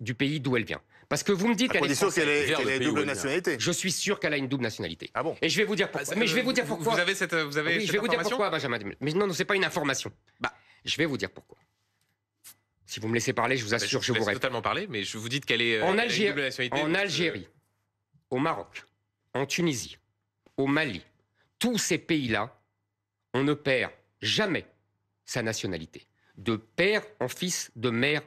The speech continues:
Speaker 1: en fille. Donc tous ces gens-là ont une double nationalité. Donc, je le répète, ces gens-là, c'est, doivent être condamnés, puis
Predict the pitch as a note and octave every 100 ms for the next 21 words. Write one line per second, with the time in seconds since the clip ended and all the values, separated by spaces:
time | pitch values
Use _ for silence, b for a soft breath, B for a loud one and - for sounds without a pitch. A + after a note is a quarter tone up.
0 | - A2+ A2 - - _ _ b b b
1 | B2 A2+ - - C4+ - E3 C#3 G#2+ G2+
2 | _ _ _ - D3+ D3+ D3 B2+ E3+ F#3
3 | C3 C3 B2 A#2+ G#2 F#2 - - _ _
4 | _ _ A2 C3 G2+ - - - A2+ F#2+
5 | E2+ F#2+ E3+ - - _ _ _ - -
6 | D#3+ D3 B2 A2 E2 - _ _ _ _
7 | _ _ - _ - - C#3 C3 B2 G#2+
8 | - - _ G3+ A#3 A3 G#3+ G#3 - _
9 | - F#3+ G3+